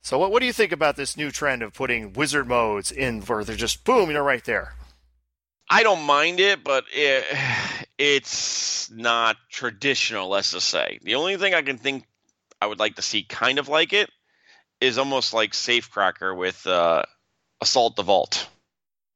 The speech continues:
Speaker 2: That was cool because they had, you know, you got the coin from playing the game, and when you put the coin in to a Safecracker, it actually played a whole different time game, which is really cool.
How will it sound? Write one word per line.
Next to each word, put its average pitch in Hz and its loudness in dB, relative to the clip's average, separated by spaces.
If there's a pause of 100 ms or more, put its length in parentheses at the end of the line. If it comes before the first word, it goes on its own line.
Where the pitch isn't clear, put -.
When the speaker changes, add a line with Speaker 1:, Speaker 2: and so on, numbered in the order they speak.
Speaker 2:
That 67 0
was 67 -4
cool 82 -6
because 95 0
they 101 2
had, 98 0
you 104 -4
know, 98 -2
you 104 -4
got 101 0
the 113 -12
coin 113 -2 (520)
from 98 -2
playing 98 -2
the 110 0
game, 98 -4 (440)
and 113 0
when 107 -2
you 104 -4
put 202 -2
the - -4
coin 113 2
in 104 -2 (120)
to 104 -4
a 95 0
Safecracker, 90 -2 (600)
it 117 4
actually 110 2
played 95 0 (460)
a 113 -2
whole 110 -6
different 107 -8
time 92 -4
game, 98 -2 (840)
which - -4
is 85 -4
really 104 -2
cool. - -10